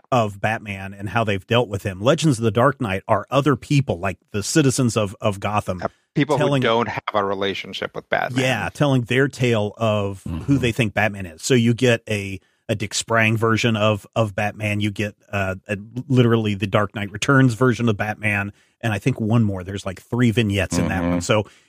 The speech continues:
Speaker 1: if you want kind of a balance between those two, uh, go check out the Legends of the Dark Knight episode, uh, to kind of bookend,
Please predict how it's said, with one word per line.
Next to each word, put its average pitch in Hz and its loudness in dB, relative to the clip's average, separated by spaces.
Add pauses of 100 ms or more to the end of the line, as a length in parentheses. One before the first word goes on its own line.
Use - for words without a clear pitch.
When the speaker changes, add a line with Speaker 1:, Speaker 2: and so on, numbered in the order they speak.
Speaker 1:
if 127 2
you 135 2
want 165 0
kind 151 0
of 120 2
a 123 2
balance 110 0
between 117 -2
those 101 -6
two, 90 -6 (400)
uh, 107 0
go 120 0
check 120 0
out 107 0
the 101 -2
Legends 104 2
of 98 -4
the 101 -4
Dark 95 0
Knight 92 -2
episode, 90 -10 (320)
uh, 87 -12 (180)
to - -2
kind 110 0
of 95 -6 (340)
bookend, 101 0